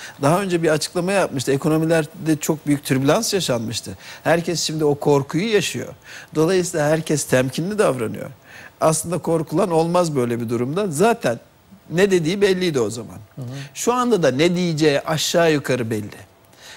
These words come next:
Speaker 1: Fakat hani saat beşte başlayacak konuşma. Yani Türkiye saatiyle beşte başlayacak. Amerika saatiyle saat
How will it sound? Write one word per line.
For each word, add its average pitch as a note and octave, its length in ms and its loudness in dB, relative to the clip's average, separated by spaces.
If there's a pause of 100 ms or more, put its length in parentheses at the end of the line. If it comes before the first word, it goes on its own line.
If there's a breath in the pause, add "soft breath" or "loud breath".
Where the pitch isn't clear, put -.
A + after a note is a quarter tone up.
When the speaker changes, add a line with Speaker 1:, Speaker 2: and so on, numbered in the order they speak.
(120 loud breath)
Speaker 1:
Fakat G3 460 0 (360 soft breath)
hani C3 280 -2
saat F3 320 2
beşte F3 280 0
başlayacak A#2+ 440 -4
konuşma. A#2+ 420 -10 (880 loud breath)
Yani A#2+ 160 -4
Türkiye C#3+ 340 0
saatiyle A#2+ 480 0
beşte A#2+ 300 -2
başlayacak. A2 480 -6 (140)
Amerika C3+ 400 0
saatiyle B2 480 -2
saat B2+ 300 -2